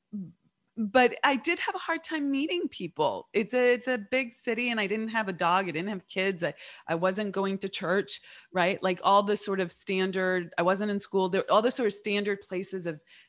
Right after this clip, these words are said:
meeting people. And I didn't move to a specific job. So anyways, I, I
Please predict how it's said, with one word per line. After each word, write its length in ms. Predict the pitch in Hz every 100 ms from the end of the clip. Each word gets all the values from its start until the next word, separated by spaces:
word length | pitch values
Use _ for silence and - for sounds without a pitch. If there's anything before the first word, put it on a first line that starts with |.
| -
meeting 400 | 190 208 214 214
people. 240 | 202 180
And 100 | 185
I 60 | 185
didn't 260 | 196 202
move 540 | 185 208 233 240 220 -
to 500 | - 202 190 185 180 - - _ _ -
a 140 | 180 180
specific 600 | - 202 - 214 196 185
job. 540 | 165 170 151 143 - - _
So 480 | - - 160 156 147 _ 302
anyways, 360 | 320 180 156 -
I, 200 | 214 - _
I 340 | 202 202 202